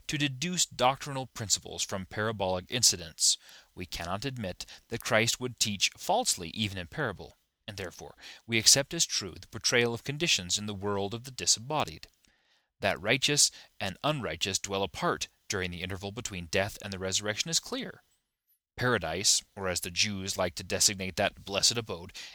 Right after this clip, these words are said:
Abraham's bosom, is not the place of final glory any more than the hell to which the rich man's spirit was consigned is the final habitation of the condemned.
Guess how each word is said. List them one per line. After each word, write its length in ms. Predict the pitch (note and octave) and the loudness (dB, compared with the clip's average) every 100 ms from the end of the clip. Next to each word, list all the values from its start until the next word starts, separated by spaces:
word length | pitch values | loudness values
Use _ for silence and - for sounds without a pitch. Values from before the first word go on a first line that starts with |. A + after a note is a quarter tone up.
| - | -2
Abraham's 480 | G2+ A2+ A2 A#2 - | 0 0 2 0 0
bosom, 360 | F#2+ F2+ - - - - - - | -4 -6 -6 -14 -18 -16 -18 -8
is 220 | G2+ F#2 | -2 -2
not 300 | F2+ G2 C#3+ | 2 2 2
the 80 | - | 0
place 300 | - B2+ C3 | -2 4 4
of 80 | B2 | 4
final 360 | - F3 E3+ A#2+ | 4 4 6 2
glory 460 | G#2 E2+ E2 E2+ - - - _ | -2 -6 -6 -12 -14 -20 -20 _
any 220 | G#2 A#2 | 0 2
more 300 | B2+ G2+ G2 | 0 0 0
than 120 | G2+ | 0
the 60 | G#2 | -2
hell 400 | - A#2 D#2+ - - - - | -2 -2 -2 -6 -20 -16 -6
to 80 | |
which 200 | A2 A2 | 0 2
the 100 | - | 2
rich 260 | D3+ F#3 - | -2 -2 -2
man's 280 | F2+ D#2+ - | -2 -2 -2
spirit 360 | - E2+ D#2+ | -2 -6 -8
was 140 | E2+ - | 0 0
consigned 640 | F#2+ F#2 G#2 F#2 F#2 F#2+ - - - - | 2 6 6 6 0 -4 -10 -16 -18 -6
is 140 | A2 G#2 | 0 0
the 80 | |
final 400 | G#2 - F#2 F#2 | 2 4 4 2
habitation 680 | F2 F#2 F2+ - E2+ - F2 - | -2 -2 -2 -4 -4 -4 -6 -8
of 180 | F2+ F#2 | -10 -6
the 60 | |
condemned. 540 | F2+ E2+ A#2 G#2 - | -8 -4 0 0 0